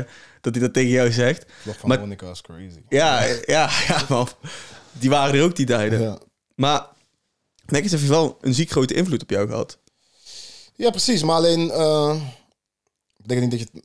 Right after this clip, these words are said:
Speaker 2: dat je het altijd met hem eens hoeft te zijn.
Speaker 1: Nee, nee, dat, dat, dat bedoel ik ook eigenlijk
Speaker 2: Ja.
Speaker 1: niet meer te zeggen. Ik wil je meer, om te zeggen, leiden naar de, jou, wat hij, wat heeft Negative precies voor invloed op jou gehad?
Speaker 2: Oh ja, hij wa-, hij nam me gewoon onder zijn hoede, zeg maar,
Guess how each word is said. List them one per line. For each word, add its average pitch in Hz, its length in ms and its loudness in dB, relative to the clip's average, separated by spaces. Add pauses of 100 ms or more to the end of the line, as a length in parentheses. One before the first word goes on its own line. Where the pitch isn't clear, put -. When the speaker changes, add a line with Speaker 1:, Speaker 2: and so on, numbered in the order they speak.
Speaker 2:
dat 110 140 -8
je 113 60 -12
het 107 160 -12
altijd 110 200 -10
met 113 120 -8
hem 92 80 -12
eens 120 160 -8
hoeft 107 120 -12
te 90 80 -18
zijn. 98 200 -14
Speaker 1:
Nee, 170 140 2
nee, 156 240 2
dat, 123 120 -4 (140)
dat, 117 260 -2
dat 127 120 0
bedoel 127 180 2
ik 117 60 0
ook 113 80 2
eigenlijk 120 100 2
Speaker 2:
Ja. 113 60 2
Speaker 1:
niet 120 100 4
meer 120 100 4
te 113 60 -2
zeggen. 117 140 2
Ik 110 60 -4
wil 117 100 4
je 113 260 4
meer, - 120 -6
om 110 60 -8
te 113 80 -4
zeggen, 110 200 2
leiden 110 260 2
naar 110 240 2 (400)
de, - 160 -6
jou, 120 400 4
wat 120 180 -2
hij, 131 220 2
wat 117 220 -2
heeft 151 260 0
Negative 113 360 -4
precies - 280 -6
voor 104 120 -4
invloed 113 260 -6
op - 80 -14
jou 101 200 -2
gehad? 117 440 -12
Speaker 2:
Oh 135 220 2
ja, 117 140 2
hij 151 100 2
wa-, 202 140 2
hij 185 140 0
nam 202 120 0
me 196 60 0
gewoon 175 160 -2
onder 180 140 0
zijn 147 120 0
hoede, 170 200 -2
zeg 143 120 -8
maar, 135 220 -2